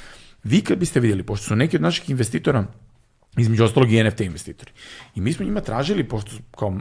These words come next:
Marketplace Soul Sea, trgovinu N F T-ova zasniva na tome koliko su dobri alati koji mi dajemo tim N F T investitorima, jeli, ka-, kako on sad tu provali šta je vrednije, šta je manje vredno. Onda smo mi od njih tražili da oni nama urade klip,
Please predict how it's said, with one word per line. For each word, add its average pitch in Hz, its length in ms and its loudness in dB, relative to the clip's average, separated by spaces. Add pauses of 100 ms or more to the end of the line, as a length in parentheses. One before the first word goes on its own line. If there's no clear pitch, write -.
(120)
Marketplace 101 580 -4
Soul 104 200 -4
Sea, 107 480 -8 (680)
trgovinu 104 640 -2
N 101 120 -4
F 95 80 -6
T-ova 98 260 -2
zasniva 104 380 -4
na 107 100 -4
tome 117 260 -2
koliko 131 200 -2
su 117 100 -8
dobri 117 320 2
alati 101 580 -4 (300)
koji 127 180 2
mi 127 140 4
dajemo 113 380 0
tim 117 420 -4 (240)
N 95 160 -6
F 95 120 -8
T 107 100 -4
investitorima, 110 640 -2
jeli, 98 240 -10
ka-, 92 100 -12
kako - 340 -6
on 104 100 -2
sad - 200 -10
tu 98 100 -10
provali 98 380 -4
šta - 160 -6
je 101 60 -4
vrednije, 90 420 -8
šta - 160 -10
je 98 40 -8
manje 85 240 -10
vredno. 76 320 -18 (680)
Onda - 80 -2
smo 196 120 0
mi 214 100 6
od 208 60 6
njih 208 140 4
tražili 147 360 4
da 147 100 4
oni 160 120 8
nama 160 520 4
urade 131 300 4
klip, 135 400 2